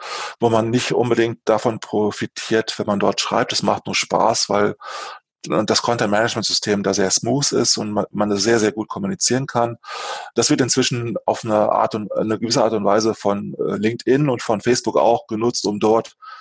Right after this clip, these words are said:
längere Postings zu verfassen. Das erinnert sehr stark an Medium. Ich glaub, die Agentur, die Medium aufgebaut hat, hat das dann dort auch gemacht,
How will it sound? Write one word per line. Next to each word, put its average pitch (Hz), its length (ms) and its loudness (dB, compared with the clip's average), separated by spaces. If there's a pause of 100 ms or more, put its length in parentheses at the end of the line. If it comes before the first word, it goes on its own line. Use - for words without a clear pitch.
(280)
längere 117 340 2
Postings 135 540 2
zu 131 80 2
verfassen. 113 460 0
Das 101 120 2
erinnert 104 300 2
sehr 107 140 2
stark - 220 -2
an 98 120 0
Medium. 110 440 0
Ich 98 100 -10
glaub, - 200 -2
die 107 140 2
Agentur, 104 480 0
die 101 80 -6
Medium 110 260 0
aufgebaut 101 400 0
hat, 107 120 0
hat 104 140 -4
das 104 100 0
dann 98 140 -2
dort 107 160 4
auch 127 220 2
gemacht, 147 400 -2